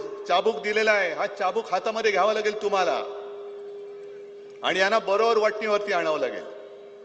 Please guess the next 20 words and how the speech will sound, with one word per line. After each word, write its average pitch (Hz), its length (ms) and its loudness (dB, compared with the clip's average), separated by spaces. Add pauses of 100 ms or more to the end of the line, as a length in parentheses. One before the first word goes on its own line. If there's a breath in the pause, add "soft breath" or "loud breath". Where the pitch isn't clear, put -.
(800)
मी 165 100 2
एकूण 214 400 2
जे 214 100 4
काही 214 160 0
पॅकेज 214 500 2 (180)
पाहिलं, 180 440 2 (2500)
अनेकांना 214 520 4
असं 214 200 -2
वाटतं, 220 340 0 (200)
सगळ्यांना 220 300 0
असं 220 140 -2
वाटलं, 220 220 2
"अरे, 220 180 6
एकतीस 214 420 -2
हजार 247 220 2
कोटी, 233 360 -2 (600)
इतिहासातली 240 640 2
सगळ्यात 226 500 0 (160)
मोठं 220 300 4
पॅकेज." 208 640 0